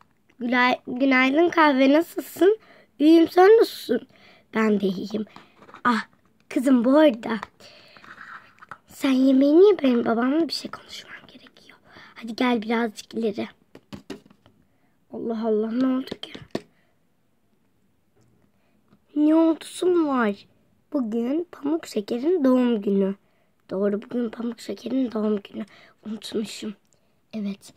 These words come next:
birazdan o okula gidecek. Ee, sen tatlı falan ne gerekiyorsa al. Ee,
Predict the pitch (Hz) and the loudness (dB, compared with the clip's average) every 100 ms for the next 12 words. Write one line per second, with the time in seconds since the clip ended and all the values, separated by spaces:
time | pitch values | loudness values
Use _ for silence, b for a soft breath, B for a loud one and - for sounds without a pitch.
0 | b b - 262 262 240 302 285 262 - | b b -6 -2 -2 0 2 2 0 -4
1 | 247 214 - - - - b b b b | -6 -6 -10 -16 -14 -16 b b b b
2 | _ _ - 214 208 220 - - 302 339 | _ _ -8 -4 -2 -4 -6 -4 0 2
3 | 370 370 _ _ _ _ _ _ - 269 | 2 -2 _ _ _ _ _ _ -6 -4
4 | 269 _ 247 269 269 233 - 254 240 240 | -4 _ -4 0 0 -2 -6 -4 -2 0
5 | 277 302 269 240 240 - 262 240 - - | 2 2 2 0 -4 -6 -8 -6 -6 -4
6 | 202 202 _ b b b b b - 220 | -4 -6 _ b b b b b -2 0
7 | 208 214 | 2 2